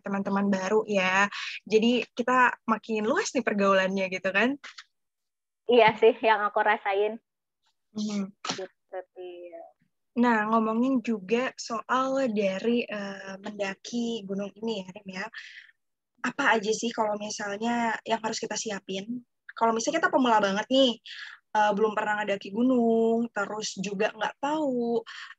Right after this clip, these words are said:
Speaker 1: eh, medannya itu seperti apa. Kira-kira persiapannya tuh apa aja sih, mental juga, fisik juga, atau ada hal yang lain?
Speaker 2: Eh,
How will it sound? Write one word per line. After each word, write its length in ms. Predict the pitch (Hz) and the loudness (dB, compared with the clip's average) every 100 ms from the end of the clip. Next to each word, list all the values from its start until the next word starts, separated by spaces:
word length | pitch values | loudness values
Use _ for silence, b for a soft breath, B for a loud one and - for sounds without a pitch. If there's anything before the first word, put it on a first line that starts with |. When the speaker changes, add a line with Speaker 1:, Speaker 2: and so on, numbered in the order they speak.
| _ | _
Speaker 1:
eh, 480 | 202 202 196 190 196 _ _ _ | -2 0 2 0 -2 _ _ _
medannya 400 | 226 214 208 208 | -4 0 0 -2
itu 160 | 196 226 | -6 -8
seperti 400 | - 208 - - | -6 -6 -4 0
apa. 480 | 226 - 220 208 208 | 0 2 2 2 2
Kira-kira 560 | 240 226 233 247 277 294 _ _ _ | -2 -2 -2 -2 -2 -2 _ _ _
persiapannya 640 | - 240 254 226 226 226 226 | -8 -4 -2 0 0 -2 -2
tuh 160 | 277 | -4
apa 160 | 254 220 | -2 0
aja 80 | 220 | 2
sih, 160 | 226 | 2
mental 400 | 262 220 208 208 | 0 -2 -4 -6
juga, 240 | 202 196 220 | -4 -4 -4
fisik 240 | 226 - - | -4 -8 -10
juga, 400 | 196 202 208 208 | -8 -4 -2 -2
atau 240 | 202 220 | -2 -4
ada 240 | 220 202 196 | -4 -4 -2
hal 160 | 196 196 | -4 -4
yang 160 | 190 190 | -6 -8
lain? 240 | 190 185 - _ _ _ _ _ _ _ _ _ _ _ _ _ _ _ _ _ _ _ | -12 -12 -18 _ _ _ _ _ _ _ _ _ _ _ _ _ _ _ _ _ _ _
Speaker 2:
Eh, 600 | 220 214 208 202 202 202 | 0 2 4 4 4 2